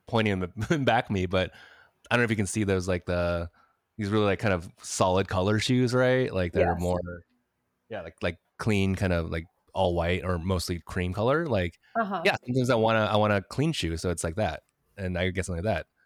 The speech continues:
Speaker 1: Sometimes I want a statement piece. So there's, like, probably some really colorful stuff up there. Um, uh, I don't know if you can see it up there. There's a abstract art kind of shoe,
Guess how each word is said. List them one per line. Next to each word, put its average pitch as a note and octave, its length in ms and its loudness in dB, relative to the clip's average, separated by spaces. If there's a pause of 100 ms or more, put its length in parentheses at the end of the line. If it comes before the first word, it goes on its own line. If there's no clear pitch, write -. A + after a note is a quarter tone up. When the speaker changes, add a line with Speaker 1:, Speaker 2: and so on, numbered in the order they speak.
Speaker 1:
Sometimes D#3 320 2
I D3 60 4
want C#3+ 120 2
a A#2+ 40 0
statement - 320 -2
piece. E2 240 -6
So G#2 80 0
there's, G2+ 160 2
like, G2 180 0 (100)
probably A#2 140 2
some A2+ 140 -4
really G#2+ 140 0
colorful C#3+ 280 0
stuff F#2+ 180 -6
up F2 100 -10
there. F#2+ 220 -4 (1040)
Um, G2+ 440 -6 (680)
uh, A2 40 4
I G#2 100 6
don't G#2 60 4
know G#2 60 4
if F#2 40 -4
you G2+ 60 -2
can F#2+ 100 0
see - 120 2
it G2+ 80 4
up F#2 140 0
there. G2 220 4
There's F#2+ 220 2
a F2 480 0 (280)
abstract G2+ 520 2
art G2 200 2
kind A#2+ 160 2
of A#2 100 0
shoe, C3 300 2